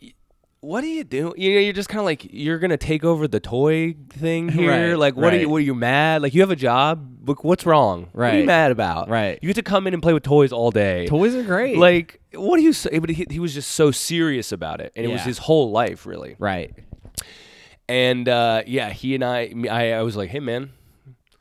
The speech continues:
Speaker 1: saw that you said this," and he had to apologize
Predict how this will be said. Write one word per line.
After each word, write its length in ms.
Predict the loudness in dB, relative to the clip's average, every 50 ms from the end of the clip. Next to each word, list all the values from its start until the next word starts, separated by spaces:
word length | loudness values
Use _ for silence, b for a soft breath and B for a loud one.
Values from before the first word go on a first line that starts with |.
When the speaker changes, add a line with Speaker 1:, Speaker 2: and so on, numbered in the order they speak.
| _ _ _ _ _ _ _ _
Speaker 1:
saw 220 | -8 -4 -2 -2
that 80 | -2 -2
you 80 | -6 -6
said 320 | -4 -2 -2 -2 -2 -2
this," 240 | -2 -4 -4 -4 -8
and 100 | -8 -6
he 80 | -4
had 140 | -6 -4 -4
to 80 | -6 -8
apologize 920 | -6 -6 -4 -4 -4 -6 -6 -6 -6 -6 -6 -6 -8 -8 -10 -14 -18 -20